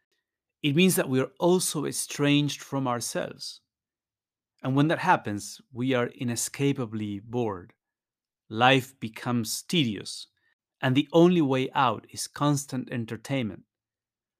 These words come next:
By way of contrast, Mary is into the Passion with her entire soul. Her soul is not desensitized or disengaged,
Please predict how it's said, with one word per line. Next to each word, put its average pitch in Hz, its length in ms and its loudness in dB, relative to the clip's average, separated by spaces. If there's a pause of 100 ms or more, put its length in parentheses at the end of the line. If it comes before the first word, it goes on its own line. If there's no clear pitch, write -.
(420)
By 131 160 2
way 160 200 6
of - 180 0
contrast, 170 580 -2
Mary 165 360 6
is 131 360 0 (380)
into 185 340 0
the 156 120 -2
Passion 107 600 -6 (480)
with 120 120 -6
her 123 180 0
entire 123 560 0
soul. 123 460 -4 (1000)
Her 131 120 -2
soul 151 400 6
is - 220 -4
not - 400 -4
desensitized 120 1080 -2
or - 80 -16
disengaged, 107 840 -6